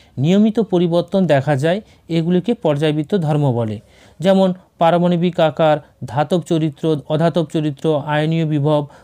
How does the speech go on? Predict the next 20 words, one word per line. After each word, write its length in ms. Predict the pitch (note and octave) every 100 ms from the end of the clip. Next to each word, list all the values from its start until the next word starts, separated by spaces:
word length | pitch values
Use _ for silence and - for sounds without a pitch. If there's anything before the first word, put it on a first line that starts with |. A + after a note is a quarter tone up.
| -
বা 160 | C#3 D3
আয়নাইজেশন 500 | D3 D#3 D3 E3 D3
শক্তি, 400 | D#3+ C#3+ D#3+ C#3+
তড়িৎ 200 | D3+ D#3+
ঋণাত্মকতা, 720 | D3+ D#3 D#3 C#3+ D#3 C#3+ C#3 C#3+
জারণ 380 | C3 C#3 D3
ধর্ম, 240 | C#3+ D3 C#3+
বিজারণ 380 | C#3 D3 C#3+ C3+
ধর্ম। 280 | C3+ C3 C#3 _ _ _ - _
এবার 240 | - G3 A#3+
এখানে 360 | A3 A#3 B3
এই 100 | A#3+
ব্যতিক্রমটা 680 | G#3+ E3+ - A3 A3+ A3+ G#3+
তোমাদের 380 | A3 G3+ G3+ G#3+
প্রশ্নে 460 | - F#3+ F3+ G#3
নেই, 260 | G3+ G3 D#4 - _ _ D3+
ব্যতিক্রমটা 580 | E3+ G#3 F#3 A3 A3+
জানার 340 | A#3+ F3 F3+ F3
জন্য 240 | F#3+ G#3+
দিলাম 380 | F3+ D3 B2 G#2+